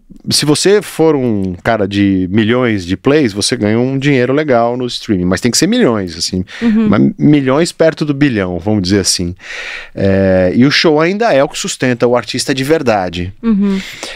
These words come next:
Speaker 1: Mas eu, eu tô aqui hoje numa situação, assim, de, de re-,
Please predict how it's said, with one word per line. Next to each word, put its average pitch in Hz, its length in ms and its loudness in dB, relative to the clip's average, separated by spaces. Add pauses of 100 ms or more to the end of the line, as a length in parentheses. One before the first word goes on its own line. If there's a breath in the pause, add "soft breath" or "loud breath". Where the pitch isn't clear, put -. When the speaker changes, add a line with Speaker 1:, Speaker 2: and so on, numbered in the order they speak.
(140 loud breath)
Speaker 1:
Mas 127 240 0
eu, 160 320 0
eu 123 140 4
tô 170 120 2
aqui 131 300 2
hoje 117 400 2
numa 104 280 0
situação, 117 440 -2
assim, 101 340 0
de, 95 360 2
de 92 640 0 (760)
re-, 139 460 0